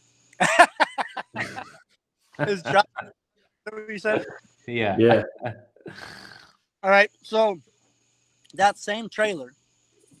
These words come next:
Speaker 1: Josh Glover put a sixteen-foot double drive gate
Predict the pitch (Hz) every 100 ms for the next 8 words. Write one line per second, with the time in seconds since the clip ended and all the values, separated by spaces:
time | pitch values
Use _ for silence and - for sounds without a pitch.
0 | _ - 185 196 - 180 175 156 151 -
1 | 170 170 180 190 151 143 139 135 _ _
2 | _ _ _ - 233 - 220 196 175 180
3 | 143 - _ _ _ - 175 190 214 208
4 | 175 170 143 120 117 _ _ _ _ _
5 | _ 143 196 151